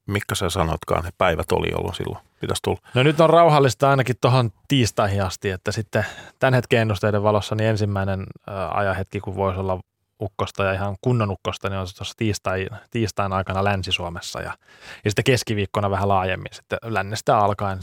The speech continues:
Speaker 2: tonne ihan Lappiikin saakka saattaa sitten olla ainakin runsaampaa sadetta ja sitten mahdollisesti niitä ukkosiakin. Ja niissäkin, äh,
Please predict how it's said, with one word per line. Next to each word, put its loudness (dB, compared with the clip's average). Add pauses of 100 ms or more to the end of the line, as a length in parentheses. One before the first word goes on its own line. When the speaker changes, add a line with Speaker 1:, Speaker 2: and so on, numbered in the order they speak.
(140)
Speaker 2:
tonne -8 (300)
ihan -4
Lappiikin -6
saakka -12
saattaa -8
sitten -6
olla 0 (140)
ainakin 2
runsaampaa 2
sadetta -2
ja -2 (220)
sitten -12 (100)
mahdollisesti -4
niitä -4
ukkosiakin. -6
Ja -6 (540)
niissäkin, -2
äh, -6